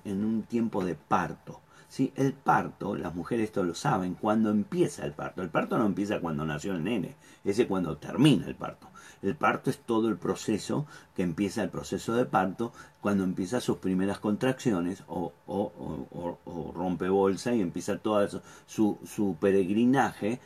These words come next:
a, hasta que nace el bebé. Ahora, cuando empieza el parto, ¿sí? Cuando empieza, empieza las contracciones, si querés, eh, para, para, eh, hacerlo, eh, <clears throat> hablar de lo que se siente,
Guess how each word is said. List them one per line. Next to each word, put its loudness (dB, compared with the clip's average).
a, 2
hasta -2
que 0
nace 2
el 0
bebé. 0
Ahora, 2
cuando 8
empieza 4
el 0
parto, -4
¿sí? 2
Cuando -4
empieza, -2
empieza -2
las -6
contracciones, -4
si -6
querés, 0
eh, 2
para, -4
para, -6
eh, -8
hacerlo, 0
eh, -6
<clears throat> 4
hablar 0
de 2
lo -2
que -8
se -4
siente, 2